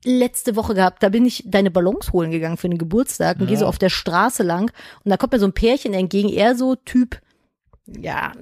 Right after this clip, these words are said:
Speaker 1: Meter sechzig vielleicht, so Glatze, breit gebaut, so schon sehr machohaft, neben ihm seine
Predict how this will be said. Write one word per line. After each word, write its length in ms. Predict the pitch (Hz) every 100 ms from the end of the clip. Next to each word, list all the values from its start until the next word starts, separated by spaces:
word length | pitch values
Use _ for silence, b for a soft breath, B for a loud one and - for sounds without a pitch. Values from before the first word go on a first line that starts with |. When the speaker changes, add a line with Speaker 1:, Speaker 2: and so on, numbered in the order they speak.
| - -
Speaker 1:
Meter 600 | 185 196 - 175 160 160 _ _ - -
sechzig 640 | - 208 - - - 247 -
vielleicht, 600 | 226 220 226 247 - -
so 320 | 233 240 247 b b b
Glatze, 560 | 185 190 - - 269 233
breit 400 | - 196 220 -
gebaut, 580 | 175 165 202 269 - _ b b
so 260 | 190 202
schon 280 | - 220 220
sehr 120 | 214
machohaft, 680 | 208 202 - 294 262 262 -
neben 280 | 208 233 233
ihm 200 | 226 226
seine 600 | 202 202 202 185 170